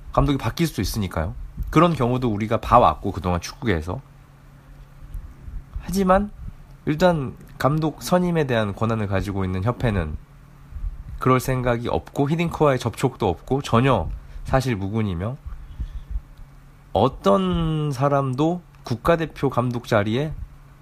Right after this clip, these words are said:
"내가 하고 싶으니까 해, 하게 해줘, 비켜줘"라고 말할 수 있는 사람은 없습니다.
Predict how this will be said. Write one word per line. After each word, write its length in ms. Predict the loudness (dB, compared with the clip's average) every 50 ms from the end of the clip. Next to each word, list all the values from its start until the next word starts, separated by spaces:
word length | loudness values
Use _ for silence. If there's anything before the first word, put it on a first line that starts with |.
| -18 -10 -6 -4 -4 -4 -4 0
"내가 260 | 2 2 4 6 4
하고 260 | 4 4 2 0 0 0
싶으니까 680 | -2 -4 -4 -4 -2 -2 -2 0 2 2 2 2 -2 -10 -20 -20 -20 -20 -20 -20 -20 -20 -20 -20 -20 -14 -4 -2
해, 120 | -2 -2 -2
하게 320 | -4 -4 -2 0 2 2 2
해줘, 280 | 2 0 -2 -6 -6 -6 -10 -4 -4
비켜줘"라고 640 | -2 0 2 2 4 4 4 4 4 4 2 2 4
말할 240 | 6 6 6 4
수 160 | 0 -2 -2 0
있는 380 | 0 0 0 0 0 -2 -2
사람은 300 | -2 0 0 0 0 0 -2
없습니다. 480 | -4 -4 -2 -2 -2 -2 -2 -4 -8